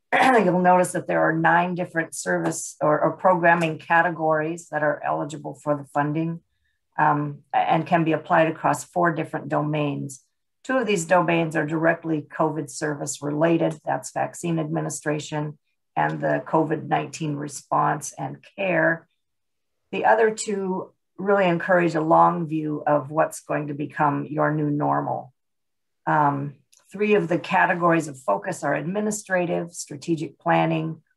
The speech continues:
workforce, uh, training and education, and capital in-, investment. And the remainder are directly service related. Next slide, please. We've developed for you a few tools that will help you with planning,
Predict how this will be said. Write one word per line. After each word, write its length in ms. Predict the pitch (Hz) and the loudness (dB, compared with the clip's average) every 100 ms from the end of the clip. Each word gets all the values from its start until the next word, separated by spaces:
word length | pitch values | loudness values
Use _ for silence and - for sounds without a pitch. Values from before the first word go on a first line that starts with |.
| _ | _
workforce, 800 | 156 156 - 151 160 - - - _ | -2 -2 -2 0 0 -2 -8 -12 _
uh, 200 | 156 147 | -6 -4
training 400 | 139 165 160 156 | -4 -2 0 -2
and 100 | 143 | -4
education, 640 | 147 147 - 160 147 151 147 139 | -6 -6 -4 -4 -4 -6 -8 -8
and 160 | 139 | -10
capital 440 | - 147 147 139 135 | -2 -2 -2 -4 -4
in-, 160 | 139 - | -6 -10
investment. 680 | 160 143 156 170 - 175 170 - _ _ _ _ _ | -10 -6 -2 -2 -2 -4 -6 -8 _ _ _ _ _
And 200 | 156 160 | 0 2
the 80 | 156 | 2
remainder 540 | 165 165 165 165 147 | 2 2 2 2 0
are 120 | 139 143 | 0 -2
directly 480 | 151 143 139 143 | -4 -4 -4 -10
service 520 | 135 - 131 135 - 135 | -10 -8 -8 -8 -10 -12
related. 560 | 123 127 127 127 151 _ _ _ _ _ _ _ _ _ _ _ _ _ _ _ _ 185 | -10 -8 -8 -10 -12 _ _ _ _ _ _ _ _ _ _ _ _ _ _ _ _ -4
Next 220 | 196 - | -4 0
slide, 300 | 180 165 170 | 2 2 2
please. 440 | 196 220 233 - _ _ _ _ _ - _ _ _ _ _ _ 131 _ _ _ _ _ _ _ _ - | -2 -2 -4 -12 _ _ _ _ _ -20 _ _ _ _ _ _ -20 _ _ _ _ _ _ _ _ -4
We've 280 | 214 233 185 | 0 0 2
developed 480 | 214 247 277 262 | 4 6 6 4
for 120 | - 214 | -2 -2
you 180 | 196 | 0
a 80 | 180 | 0
few 220 | - 190 | -2 -8
tools 480 | 180 - 180 175 151 | -8 -4 0 0 0
that 120 | 156 | -2
will 140 | 147 160 | 0 2
help 300 | 190 185 180 | 2 2 2
you 100 | 160 | 2
with 240 | 156 - | 0 -4
planning, 640 | - 185 170 156 160 180 | 0 4 4 2 -2 -6